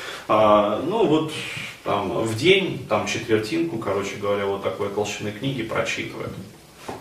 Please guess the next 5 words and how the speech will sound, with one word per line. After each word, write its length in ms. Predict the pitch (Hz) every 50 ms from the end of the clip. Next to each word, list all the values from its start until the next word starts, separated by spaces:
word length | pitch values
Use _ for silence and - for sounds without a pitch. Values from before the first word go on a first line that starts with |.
| - - -
вот, 420 | - - - - - - - - -
то, 400 | - - - - - - - - - - - - - - -
а, 800 | - 117 117 117 117 117 117 117 117 113 110 107 107 107 107 - - -
скорее 420 | - - - - 180 214 214 208
всего, 760 | - - - 139 123 123 117 110 104 101 98 98 92 95